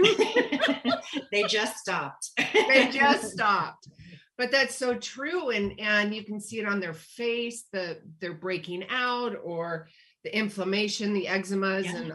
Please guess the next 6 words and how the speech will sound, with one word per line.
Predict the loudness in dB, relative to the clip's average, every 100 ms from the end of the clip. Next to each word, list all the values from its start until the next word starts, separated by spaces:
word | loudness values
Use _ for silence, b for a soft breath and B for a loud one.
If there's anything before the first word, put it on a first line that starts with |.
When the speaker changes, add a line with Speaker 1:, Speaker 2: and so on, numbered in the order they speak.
| -2
Speaker 1:
all | 0 0 -2
the | -4
stuff | -6 -8 -2 -2 -2 -4
that's | -6 -6
happening. | -4 -4 -6 -6 -6 -8 -16 -20 _ _ -10 -4
Speaker 2:
L-, | -4